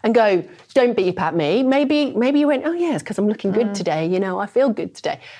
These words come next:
Speaker 1: And no one's beeped at you for a while. And I'm not saying we should need that or be validated by being beeped at, at all. I am a feminist. Um,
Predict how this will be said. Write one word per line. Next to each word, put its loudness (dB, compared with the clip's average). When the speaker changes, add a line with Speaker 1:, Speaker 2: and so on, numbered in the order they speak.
Speaker 1:
And 2
no 4
one's 0
beeped -4
at -6
you -2
for 2
a 4
while. 0
And 0
I'm 2
not 0
saying 2
we 2
should -2
need 0
that 2
or 4
be 0
validated 0
by 0
being 0
beeped -4
at, -4
at -4
all. 0
I -2
am -2
a 0
feminist. -2
Um, 2